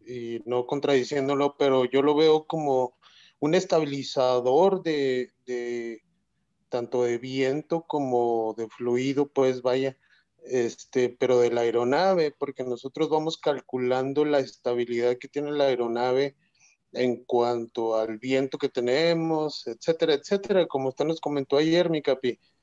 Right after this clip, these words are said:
nosotros vamos a ir aprendiendo a ajustar los flaps para aterrizar, para bajar. Hay veces que los flaps no, no, nos, nos, nos dejan de funcionar por X circunstancia y aún así podemos bajar.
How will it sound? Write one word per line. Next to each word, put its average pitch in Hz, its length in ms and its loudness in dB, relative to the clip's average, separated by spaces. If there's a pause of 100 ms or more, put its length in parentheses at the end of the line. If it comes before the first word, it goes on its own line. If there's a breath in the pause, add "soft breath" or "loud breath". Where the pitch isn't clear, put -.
(280)
nosotros 135 680 0
vamos 156 420 0
a 156 40 -4
ir 147 120 0
aprendiendo 135 600 0
a 151 40 2
ajustar 123 380 -4
los 113 240 -6
flaps 180 460 0
para 123 240 -4
aterrizar, 147 760 -4
para 127 200 0
bajar. 165 720 0 (400)
Hay 123 140 2
veces 131 360 -4
que 123 100 -6
los 113 260 -6
flaps 123 420 -2
no, 120 580 0 (400)
no, 123 460 0
nos, 120 420 -4
nos, 127 600 -4
nos 123 240 -2
dejan 117 260 -2
de 117 80 -2
funcionar 120 640 -4
por 127 120 -2
X 123 280 -6
circunstancia 131 960 -2
y 131 100 0
aún 123 260 2
así - 220 -6
podemos 131 400 -2
bajar. 170 340 0